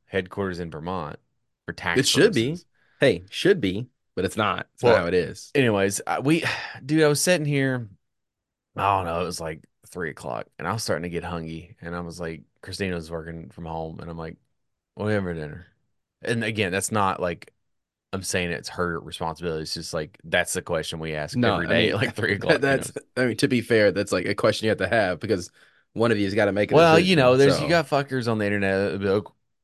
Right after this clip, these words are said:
Speaker 1: "What do you mean? Why are you asking your wife? Why can't you do it?" You know, and it's just like, we just, anyways, it's, it's not, not even worth the hassle, but, <laughs> you know, but it's,
Speaker 2: Yeah.
Speaker 1: um, and I was just like,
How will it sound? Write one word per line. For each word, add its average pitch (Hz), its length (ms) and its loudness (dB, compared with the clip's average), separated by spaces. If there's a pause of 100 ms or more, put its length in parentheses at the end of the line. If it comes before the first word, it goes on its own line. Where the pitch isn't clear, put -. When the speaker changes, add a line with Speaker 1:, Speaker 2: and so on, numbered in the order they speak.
(240)
Speaker 1:
"What 101 140 0
do 101 40 2
you 101 60 2
mean? 110 360 0 (160)
Why 101 120 2
are - 20 4
you 104 100 6
asking 104 300 0
your 92 100 -4
wife? 98 480 0
Why 98 100 0
can't 101 200 -4
you 101 180 -4
do 98 260 0
it?" 90 200 -6 (180)
You 92 80 -6
know, 92 200 -4
and 82 100 -6
it's 87 160 -10
just - 140 -8
like, 85 240 -10 (920)
we 101 160 -4
just, 101 240 -6 (320)
anyways, 87 420 -8 (260)
it's, - 140 -14
it's 131 260 -2
not, 208 260 4
not 113 220 2
even 92 120 -2
worth 87 180 -2
the 78 100 -2
hassle, 92 320 -4
but, 92 220 -6 (280)
<laughs> - 220 -20
you 147 280 0
know, 135 260 2 (380)
but 120 120 6
it's, 135 220 6
Speaker 2:
Yeah. - 20 4
Speaker 1:
um, 98 460 2 (840)
and 95 100 -8
I 98 60 -2
was 90 140 -4
just 87 160 -6
like, 92 180 -4